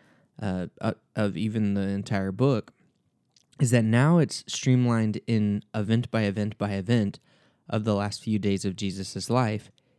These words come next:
here on this earth. And it starts in John eighteen, where Judas comes and betrays Jesus. And what's interesting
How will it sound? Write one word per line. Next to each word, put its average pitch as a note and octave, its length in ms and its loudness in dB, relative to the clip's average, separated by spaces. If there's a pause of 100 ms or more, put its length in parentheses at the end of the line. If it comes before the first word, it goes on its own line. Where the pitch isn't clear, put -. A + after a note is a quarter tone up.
(140)
here A2+ 240 4
on G2+ 140 0
this G2 220 -4
earth. - 420 -2 (680)
And B2 140 2
it - 80 -2
starts - 800 -2 (920)
in A2+ 180 2
John B2+ 300 4
eighteen, A2+ 800 2 (540)
where G#2+ 400 2 (680)
Judas C#3 800 2
comes A#2+ 800 4
and G#2 460 0
betrays G#2 880 0 (520)
Jesus. G2+ 680 -4 (1160)
And B2+ 320 6 (1080)
what's F3+ 220 4
interesting B2+ 840 4